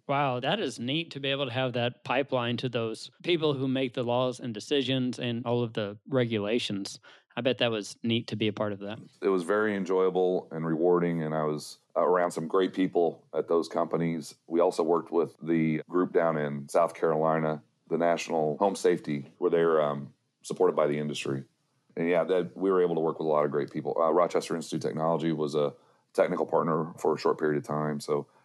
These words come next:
Speaker 2: we were able to make some inroads on a lot of different initiatives. And the P D C is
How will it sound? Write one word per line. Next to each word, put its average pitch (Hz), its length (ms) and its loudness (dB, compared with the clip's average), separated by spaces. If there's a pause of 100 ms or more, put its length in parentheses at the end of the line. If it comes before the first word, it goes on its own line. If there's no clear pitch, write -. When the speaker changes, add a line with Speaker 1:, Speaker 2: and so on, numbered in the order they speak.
(160)
Speaker 2:
we 101 100 2
were 104 100 4
able 95 180 2
to 76 240 2 (120)
make 85 140 -6
some 78 120 -6
inroads 76 280 2
on 73 420 -6
a 73 40 0
lot 76 180 4
of 71 80 -2
different 71 300 -4
initiatives. 71 600 -4
And 80 100 -4
the 80 60 -2
P 117 140 0
D 104 80 0
C 95 200 0
is 82 260 -2